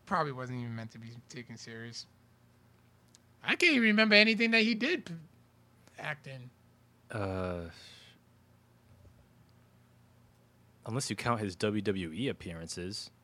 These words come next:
Speaker 1: He did with just performances.
Speaker 2: Yeah,
Speaker 1: And
Speaker 2: ex-
Speaker 1: quick interviews and a
Speaker 2: Ex-
Speaker 1: Hall of Fame induction speech in the celebrity wing.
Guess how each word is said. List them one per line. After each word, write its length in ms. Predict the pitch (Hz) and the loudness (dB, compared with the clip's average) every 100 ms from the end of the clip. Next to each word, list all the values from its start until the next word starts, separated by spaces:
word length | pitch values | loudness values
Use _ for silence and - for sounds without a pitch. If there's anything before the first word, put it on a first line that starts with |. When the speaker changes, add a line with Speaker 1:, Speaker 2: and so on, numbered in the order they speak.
| - | -16
Speaker 1:
He 260 | 160 165 | -10 -8
did 160 | 156 170 | -6 -6
with 160 | 165 | -4
just 160 | 151 147 | -8 -10
performances. 680 | 147 - 175 151 139 123 - _ - | -14 -10 -8 -8 -10 -18 -20 _ -10
Speaker 2:
Yeah, 240 | 95 107 85 | 0 0 0
Speaker 1:
And 80 | 85 | -2
Speaker 2:
ex- 180 | 147 - | 0 4
Speaker 1:
quick 220 | - - | 2 2
interviews 560 | 165 156 139 131 131 - - - | -2 -2 -6 -8 -12 -18 -20 -16
and 140 | - 151 | -8 -4
a 20 | |
Speaker 2:
Ex- 80 | 147 | -2
Speaker 1:
Hall 160 | 156 156 | 0 0
of 80 | 147 | 0
Fame 220 | 156 156 | -2 -2
induction 400 | 147 156 160 147 | 0 0 -2 -10
speech 340 | - 131 127 | -8 -10 -8
in 120 | 131 | -8
the 60 | 127 | -8
celebrity 440 | - 127 156 151 | -8 -2 -2 0
wing. 240 | 127 127 | -4 -6